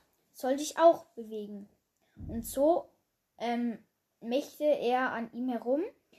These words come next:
Und die Leute fragten sich, warum manchmal Werkzeuge vor den beiden lag. Aber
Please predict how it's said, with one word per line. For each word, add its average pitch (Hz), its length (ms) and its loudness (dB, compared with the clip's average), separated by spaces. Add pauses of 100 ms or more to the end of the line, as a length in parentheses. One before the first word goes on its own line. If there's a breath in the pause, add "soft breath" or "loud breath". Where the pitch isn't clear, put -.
(180 soft breath)
Und 247 180 -8
die 240 60 -10
Leute 254 320 0
fragten 277 480 -4
sich, 277 260 -6
warum 247 300 0
manchmal 247 460 -2
Werkzeuge 233 600 -2
vor 220 200 -10
den 208 200 -12
beiden 208 380 -10
lag. 214 320 -10 (800 soft breath)
Aber 226 220 -2